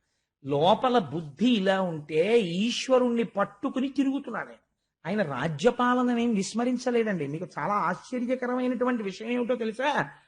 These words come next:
ఆయన రాజ్యం చేస్తున్నప్పుడు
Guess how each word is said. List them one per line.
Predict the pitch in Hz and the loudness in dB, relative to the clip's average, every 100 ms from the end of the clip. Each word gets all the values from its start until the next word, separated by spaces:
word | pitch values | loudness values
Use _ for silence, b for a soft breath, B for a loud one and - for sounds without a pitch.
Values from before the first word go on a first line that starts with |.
| _ _ _ _ _ _ _ 185 | _ _ _ _ _ _ _ -4
ఆయన | 226 | -2
రాజ్యం | 208 165 190 190 202 269 247 | 0 0 0 0 0 0 2
చేస్తున్నప్పుడు | 214 208 226 196 151 160 180 202 208 | 0 0 -2 -2 4 6 8 6 4